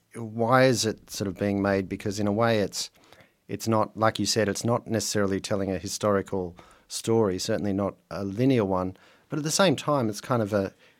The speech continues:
it felt like an ad for Bowie again, uh, you know, an ad for the iconography that we're, s-, that we're all so familiar with. And it was just kind of reaffirm, you know, it was a reaffirmation rather than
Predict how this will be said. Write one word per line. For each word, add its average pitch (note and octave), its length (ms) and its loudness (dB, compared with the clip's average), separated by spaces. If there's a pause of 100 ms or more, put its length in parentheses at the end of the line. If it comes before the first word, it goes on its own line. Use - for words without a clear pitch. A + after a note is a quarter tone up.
(120)
it B2 100 -4
felt C3 240 2
like A#2 200 4
an G#2 200 0
ad A2+ 280 2
for - 160 -6
Bowie G#2 420 2
again, F#2 600 -4
uh, G2 180 -4 (120)
you A2 100 -4
know, G2+ 260 -2
an F#2+ 200 -4
ad A2 260 -4
for - 120 -8
the F#2 280 -2 (220)
iconography G2+ 1000 -2 (480)
that G#2 140 0
we're, G2+ 100 2
s-, F#2+ 120 -2
that G#2 240 0
we're G#2+ 400 2
all A2+ 120 4
so A2 240 2
familiar G#2+ 420 2
with. F#2+ 340 -2
And F#2+ 100 -2
it - 20 -2
was G2 160 -6
just - 220 -8
kind G2 200 -2
of F2+ 140 -6 (420)
reaffirm, A2+ 800 2
you A2+ 100 -2
know, G#2+ 100 0
it G2 40 0
was G#2 100 -2
a G#2 60 -2
reaffirmation G2+ 880 2
rather G2 360 0
than F#2 420 -6